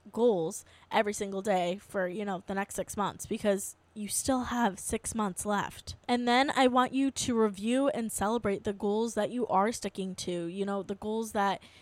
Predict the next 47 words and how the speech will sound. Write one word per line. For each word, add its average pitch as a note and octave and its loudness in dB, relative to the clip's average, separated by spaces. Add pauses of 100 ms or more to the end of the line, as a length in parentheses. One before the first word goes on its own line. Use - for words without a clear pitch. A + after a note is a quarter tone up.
(500)
you've A3 -6
been A#3+ 4
consistently A3 -4
putting A3+ -4
in A3 -4
the F3+ -4
work F3 -4 (260)
with F3+ -6 (180)
for - -6
the G3+ -6
past F#3 -2
six - -6
months F#3+ -4
that G3 -6
you're G3+ -2
like, F#3+ -4
"I'm B3 -6
really A#3 0
proud G#3 2
that F3 -2
I've F#3 -4
stuck G3 -2
with A#3+ -4
this G#3+ -6
for G#3 -6
the G3+ -10
past G3+ 0
six - -8
months, A3 -6
and G3+ -4
I G3+ 0
didn't G3+ -6
even G#3 -6
realize F3+ 2
six - -6
months F#3+ -6
went F3+ -6
by." E3 -2 (400)
So A#3+ 4
whatever A#3+ 6
that C4+ 8
is, G3+ 2 (280)
make G#3+ -2
sure D4+ 0
you D#4 2
also A3 2
celebrate, G#3 -2